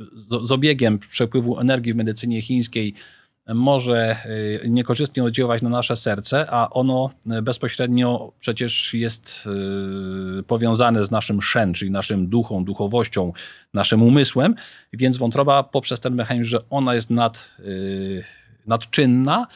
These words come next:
zaburzy nasze serce, które zaburzy właśnie to nasze, yy, szen, które zaburzy z kolei sen. To jest jedna z dróg. No, kolejny jest siłą rzeczy samo serce, że coś tam na poziomie serca się dzieje nie, nie tak, jak powinno.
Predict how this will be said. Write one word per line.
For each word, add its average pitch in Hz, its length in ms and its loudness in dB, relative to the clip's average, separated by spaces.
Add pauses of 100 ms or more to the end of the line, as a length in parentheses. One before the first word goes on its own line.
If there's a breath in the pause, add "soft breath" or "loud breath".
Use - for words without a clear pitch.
(340 loud breath)
zaburzy 135 580 2
nasze 123 280 2
serce, 147 340 0
które 135 300 2
zaburzy 123 420 0
właśnie 120 320 -2
to 113 120 -2
nasze, 113 360 -2 (480)
yy, 101 80 0
szen, 139 260 0
które 117 340 -2
zaburzy 110 360 0
z - 60 -4
kolei 107 260 -2
sen. - 320 -2 (500)
To 95 60 -8
jest 95 160 -4
jedna 117 280 2
z 113 40 0
dróg. 104 280 -2 (500 soft breath)
No, 127 100 -2
kolejny 143 340 2
jest 131 140 0
siłą 127 220 0
rzeczy 123 240 -2
samo 135 240 -2
serce, 113 540 -2
że 107 420 -2
coś - 180 -4
tam 117 220 0
na 113 100 2
poziomie 117 340 0
serca 113 340 0
się 104 180 -2
dzieje 104 260 0
nie, 107 140 -2
nie 113 120 -2
tak, 107 140 -2
jak 104 140 -4
powinno. 101 500 -2